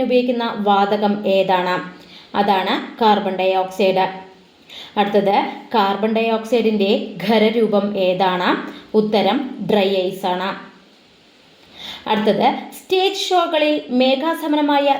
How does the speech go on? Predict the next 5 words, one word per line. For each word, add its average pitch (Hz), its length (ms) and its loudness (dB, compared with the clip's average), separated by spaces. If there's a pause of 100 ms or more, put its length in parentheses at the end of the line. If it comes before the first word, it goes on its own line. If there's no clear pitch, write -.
(120)
ദൃശ്യങ്ങൾ 269 500 0
സൃഷ്ടിക്കാൻ 247 480 0
ഉപയോഗിക്കുന്നത് 220 560 0
എന്താണ്? 190 420 -2 (640)
ഉത്തരം 202 360 0